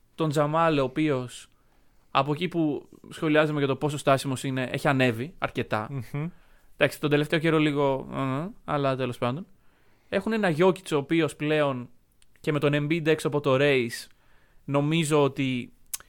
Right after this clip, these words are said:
Speaker 1: απλώνει το πόδι του
Speaker 2: Ε, ρε φίλε, αυτό δεν
Speaker 1: πρώτος.
Speaker 2: πάει όμως μαζί με το... Δηλαδή, άμα βγει έκτο... ε, άμα
Speaker 1: Α, ναι,
Speaker 2: βγουν
Speaker 1: έκτος,
Speaker 2: έκτοι
Speaker 1: έκτος δεν,
Speaker 2: Nuggets,
Speaker 1: δεν
Speaker 2: όχι
Speaker 1: παίρνει.
Speaker 2: M V P δεν βλέπει, ούτε All N B A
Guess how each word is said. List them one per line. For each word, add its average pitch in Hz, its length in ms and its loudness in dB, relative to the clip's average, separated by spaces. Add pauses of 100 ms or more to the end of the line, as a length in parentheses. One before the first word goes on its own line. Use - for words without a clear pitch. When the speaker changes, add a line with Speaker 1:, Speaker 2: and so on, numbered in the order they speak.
(320)
Speaker 1:
απλώνει 156 600 2
το 131 120 -4
πόδι 139 420 4
του 117 420 -2
Speaker 2:
Ε, 165 80 -2
ρε 170 80 -2
φίλε, 202 260 0
αυτό 190 560 -2
δεν 220 100 0
Speaker 1:
πρώτος. 123 280 4
Speaker 2:
πάει 120 180 0
όμως 117 440 -8
μαζί 120 380 -10
με 117 200 -10
το... 123 180 -10 (420)
Δηλαδή, 143 280 0
άμα 180 220 2
βγει 170 260 4
έκτο... 135 800 2
ε, 151 280 4
άμα 143 120 8
Speaker 1:
Α, 135 60 10
ναι, 135 100 8
Speaker 2:
βγουν 127 120 6
Speaker 1:
έκτος, 143 460 4
Speaker 2:
έκτοι 170 40 4 (160)
Speaker 1:
έκτος 139 160 6
δεν, 139 200 6
Speaker 2:
Nuggets, 123 40 2
Speaker 1:
δεν 127 120 -2
Speaker 2:
όχι 123 320 2
Speaker 1:
παίρνει. 147 420 2
Speaker 2:
M - 40 -6
V - 0 -
P 123 120 -2
δεν 113 140 -2
βλέπει, 120 420 -4
ούτε 185 540 0
All 196 420 2
N 190 180 2
B - 20 -4
A 190 240 4